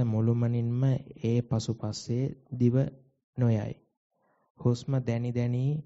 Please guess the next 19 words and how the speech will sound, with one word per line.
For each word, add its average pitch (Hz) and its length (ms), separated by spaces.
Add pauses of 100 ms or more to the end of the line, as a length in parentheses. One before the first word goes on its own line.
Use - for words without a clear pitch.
(320)
බාහිර 123 500
අරමුණ 113 480 (240)
දැන 110 240
ගැනීම 117 520
හෝ 113 300 (500)
බාහිර 127 560
අරමුණෙහි 127 760
සිත - 300
පවත්වමින් 120 800 (300)
හුස්ම 123 400
දැනීම 117 540
සිදුවේ. 107 540 (840)
මෙලෙස 131 400 (140)
වැඩි 110 320
වේලාවක් 123 840 (120)
බාහිර 117 540
අරමුණු 117 540 (180)
දෙස 110 260 (600)
බැලි-, 113 520